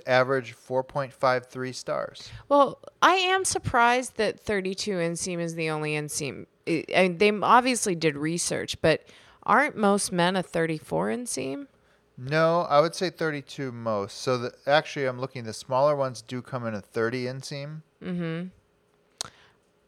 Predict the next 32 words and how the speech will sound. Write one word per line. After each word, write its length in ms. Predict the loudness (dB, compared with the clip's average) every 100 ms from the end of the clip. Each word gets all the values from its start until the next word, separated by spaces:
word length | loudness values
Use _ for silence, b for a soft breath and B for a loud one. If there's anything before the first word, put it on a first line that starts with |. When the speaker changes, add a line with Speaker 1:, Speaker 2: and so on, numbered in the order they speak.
| _
Speaker 1:
Uh, 320 | -6 -2 -2 2
Speaker 2:
I 60 | 2
Speaker 1:
actually, 160 | 4
no. 40 | 4
Speaker 2:
guess 120 | 4
Speaker 1:
The 80 | 2
big, 260 | 0 -2 0
they 140 | 2 6
all 160 | 6
co-, 140 | 4 -6 -4
okay. 260 | -4 -4
It 200 | -4 -2
looks 200 | -4 -4
like 120 | -6
they 100 | -6
do 140 | -6 -6
thirty 340 | -2 -2 -2
and 100 | -6
thirty-two. 600 | -6 -8 -8 -12 -14 -14 -2
'Cause 200 | 2 4
you 60 | 2
Speaker 2:
Oh. 40 |
Speaker 1:
can 80 | -2
even 200 | -4 -6
get 140 | -4 -4
a 40 |
thirty-eight 520 | -2 -4 -4 -8 -10 -12
thirty. 220 | -14 -8
Speaker 2:
So 200 | 4 10
I 120 | 10 10
wonder 520 | 6 2 4 4 6
if 500 | 8 6 4 -10